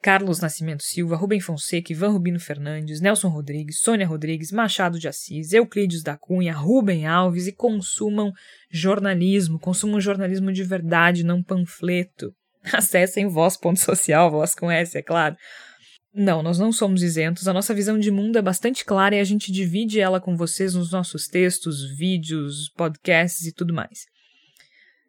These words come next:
Mas nós somos transparentes e diligentes. E é muito importante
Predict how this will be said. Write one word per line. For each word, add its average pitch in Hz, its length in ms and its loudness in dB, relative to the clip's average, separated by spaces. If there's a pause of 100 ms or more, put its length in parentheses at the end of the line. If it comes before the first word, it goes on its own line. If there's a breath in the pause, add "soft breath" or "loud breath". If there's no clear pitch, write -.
(140)
Mas 170 120 -10
nós 196 120 0
somos 214 260 0
transparentes 214 840 2
e 190 60 2
diligentes. 175 920 -2 (840)
E 226 100 2
é 247 60 6
muito 240 460 2
importante 180 840 -2